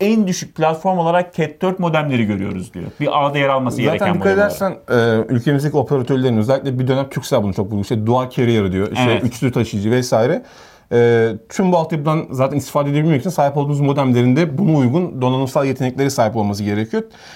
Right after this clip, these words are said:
Speaker 2: E, bunların hepsi teorik olarak doğru ama tabii Türkiye özeline bakıldığı zaman biz daha önce bunu mesela ben Sony tarafında Xperia Z beş Premium'lar için sormuştum.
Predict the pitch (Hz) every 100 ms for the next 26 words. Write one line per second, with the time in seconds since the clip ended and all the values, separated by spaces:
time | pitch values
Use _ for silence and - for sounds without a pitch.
0 | - _ - 139 123 - _ _ _ _
1 | 127 160 214 214 196 190 196 196 190 233
2 | 240 165 175 - 180 202 180 190 190 170
3 | 175 175 214 196 151 147 165 160 160 165
4 | 156 170 160 156 170 165 160 147 180 165
5 | - 160 151 147 147 165 - 156 156 165
6 | 147 123 117 - 107 104 - 101